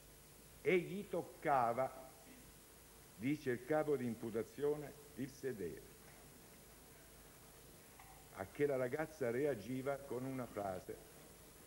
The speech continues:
Che cosa fa Said? Fa il giro dell'isolato, ripassa su quel luogo,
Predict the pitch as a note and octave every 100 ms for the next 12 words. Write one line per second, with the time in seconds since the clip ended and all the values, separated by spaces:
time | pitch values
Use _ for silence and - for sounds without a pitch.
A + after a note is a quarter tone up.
0 | - - - - - - - D3 G3 E3+
1 | E3 A2 G2 E2+ - D#2+ D2+ B1 - -
2 | - - - - - - - - - -
3 | - - - - - - - C3+ E3+ F#3+
4 | D#3 C#3 G#3 G3+ F#3 E3 E3 E3 F3 E3+
5 | G3+ A3+ A3+ G#3+ A3 - - - - -
6 | - - - D#3 E3+ C4+ B3+ - - F3
7 | C#3+ E3 C3 E3+ F3+ D#3+ D#3+ G#3 C4 C4+
8 | C#4 C#4+ -